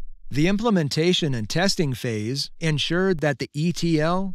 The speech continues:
properly executes the schema design and maintains high data quality.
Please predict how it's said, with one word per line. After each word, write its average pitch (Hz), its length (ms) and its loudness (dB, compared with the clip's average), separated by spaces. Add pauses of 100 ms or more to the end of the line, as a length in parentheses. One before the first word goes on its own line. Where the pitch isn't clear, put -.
properly 175 600 2
executes 139 680 -2
the 131 100 -6
schema 190 420 2
design 135 640 -2 (120)
and 190 220 2
maintains 185 720 0
high 135 280 0
data 135 300 -2
quality. 143 680 -2